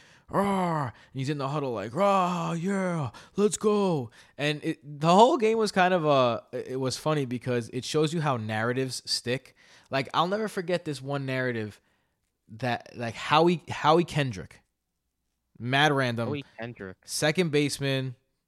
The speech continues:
Speaker 1: slash third baseman utility infielder for the, uh, Dodgers, for the Mets at a certain time, for the, for the wa-, champion
Speaker 2: World Series,
Speaker 1: Washington
Speaker 2: Nationals.
Speaker 1: Nationals,
Speaker 2: Yeah.
Speaker 1: yeah. Um, when he came up, everyone was like,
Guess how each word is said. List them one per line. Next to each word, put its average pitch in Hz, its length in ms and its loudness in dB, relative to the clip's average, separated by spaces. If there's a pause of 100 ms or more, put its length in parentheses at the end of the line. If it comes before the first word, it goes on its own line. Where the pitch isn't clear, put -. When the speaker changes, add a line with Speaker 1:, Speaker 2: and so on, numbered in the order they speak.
(140)
Speaker 1:
slash 127 400 0
third 135 200 0
baseman 135 300 -2
utility 131 380 -4
infielder 120 540 -4
for 117 200 -6
the, 107 440 -6 (440)
uh, 98 360 -10 (460)
Dodgers, 143 800 2
for - 100 -12
the 101 80 -8
Mets 139 380 -2
at 139 120 0
a 123 40 -4
certain 131 320 -2
time, 135 440 -2
for 117 180 -8
the, 101 500 -6 (400)
for 123 140 -8
the 107 260 -4
wa-, 131 300 -2
champion 170 580 4
Speaker 2:
World - 0 -
Series, 143 120 0
Speaker 1:
Washington 139 540 4
Speaker 2:
Nationals. 127 480 -2
Speaker 1:
Nationals, 123 600 -4
Speaker 2:
Yeah. 127 220 -2 (500)
Speaker 1:
yeah. 127 280 2
Um, 117 180 -6 (1200)
when 147 180 0
he 196 160 2
came 196 300 4
up, 170 180 2
everyone 151 280 -2
was 135 100 -2
like, 127 220 -2